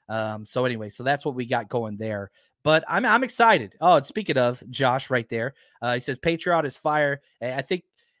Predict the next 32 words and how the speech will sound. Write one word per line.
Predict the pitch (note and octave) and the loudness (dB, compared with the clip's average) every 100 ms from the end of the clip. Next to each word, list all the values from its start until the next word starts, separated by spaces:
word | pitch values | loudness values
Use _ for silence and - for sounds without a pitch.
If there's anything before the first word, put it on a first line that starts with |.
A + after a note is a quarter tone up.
| _ | _
as | D#3 - | -2 0
soon | D#4+ | -2
as | E4 | -2
you | C4+ | -4
sign | - G3+ | 2 4
up, | F#3+ F#3+ | 4 -2
you | F#3+ | 0
get | G#3 | 2
access | F#3 - F3+ - | 2 2 -2 -2
to | - | -4
everything. | C3 C#3 A#2 G2+ F#2 _ _ _ - | -2 -4 -6 -10 -16 _ _ _ -2
So | G3 | 4
if | F#3 | 4
you're | E3 C4+ | 6 6
wanting | E4 D#4 | 6 6
to | F#3+ | 4
watch | D#3 D3+ G3 - - | 4 2 2 -4 -6
some | F#3+ G3 | -4 -4
of | F#3+ | -4
the | |
guys | E3 E3 E3+ F3 | 0 2 2 0
that | D3 | -4
were | B2 | -4
redshirted | A#2+ D3+ - G3 G3+ | -2 -2 0 -2 -2
this | G3 F#3+ G#3+ | -4 -6 -2
year, | A3 A3 C3+ | -2 -4 -6
like | C3 | -8
Nick | C3+ E3+ | -6 -8
Zakelj, | - B2+ - C3+ D#3+ E3 _ A#2 | -10 -12 -2 0 2 0 _ -16
Jason | B2+ D#3+ E3+ E3 C#3 | -6 -6 -6 -8 -10
Poe, | - C#3 D3+ F3 - _ _ | -8 -4 -2 -4 -10 _ _
um, | B2 B2 B2 B2 A#2+ | -6 -4 -2 -4 -8